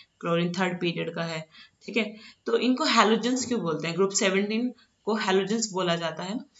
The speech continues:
Halogens, जो halogen word है वो Greek word है, halo means like salt, ठीक है, and gins मतलब, अ, प्रोड्यूसिंग।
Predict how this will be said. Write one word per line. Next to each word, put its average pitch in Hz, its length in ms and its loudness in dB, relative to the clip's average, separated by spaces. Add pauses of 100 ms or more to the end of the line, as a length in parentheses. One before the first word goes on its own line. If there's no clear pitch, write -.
(460)
Halogens, 226 680 4
जो 240 120 0
halogen 214 480 2
word 208 280 4
है 220 120 0
वो 208 120 -2
Greek 208 340 0
word 190 160 0
है, 226 260 -4
halo 190 280 2
means 247 220 2 (100)
like 233 140 2 (640)
salt, 175 320 6 (640)
ठीक - 160 -6
है, 214 100 0
and 196 260 2 (520)
gins 262 360 8
मतलब, 262 460 4
अ, 185 100 6
प्रोड्यूसिंग। 202 640 2